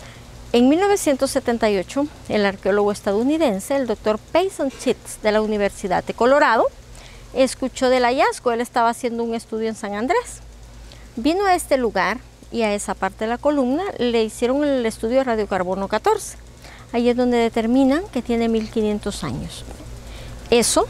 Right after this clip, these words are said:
lo motivó y se fue al Instituto de Geofísica a que le prestaran una maquinaria, son unos escáner que penetran los suelos.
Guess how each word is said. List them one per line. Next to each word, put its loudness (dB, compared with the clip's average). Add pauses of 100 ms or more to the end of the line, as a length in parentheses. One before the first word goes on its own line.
(140)
lo 4
motivó 4
y 2
se 0
fue 2
al 4
Instituto 2
de 2
Geofísica -2 (580)
a 2
que 4
le 4
prestaran 2
una 4
maquinaria, 2
son 2
unos 4
escáner 2 (120)
que -4
penetran -2
los -2
suelos. 2